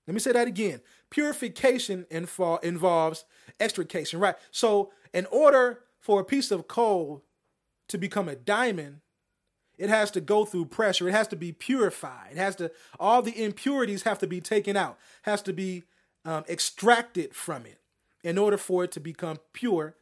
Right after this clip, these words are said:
and become a diamond. So embracing the sting gradually disconnects you from mediocrity.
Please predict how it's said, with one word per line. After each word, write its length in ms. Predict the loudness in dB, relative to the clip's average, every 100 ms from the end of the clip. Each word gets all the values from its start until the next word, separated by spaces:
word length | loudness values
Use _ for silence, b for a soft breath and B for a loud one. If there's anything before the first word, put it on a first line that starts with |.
| _ _ _ -14
and 100 | -10
become 300 | -10 -10 -8
a 60 | -6
diamond. 420 | -4 -4 -6 -12 _ _ b b b 2
So 160 | 4
embracing 500 | 4 6 4 6 0
the 80 | 0
sting 420 | -2 -2 -2 -2
gradually 540 | 0 2 2 0 -4 -4
disconnects 680 | -4 -4 -4 -4 -4 -4
you 80 | -6
from 180 | -4 -4
mediocrity. 760 | -4 0 0 0 -4 -14 -16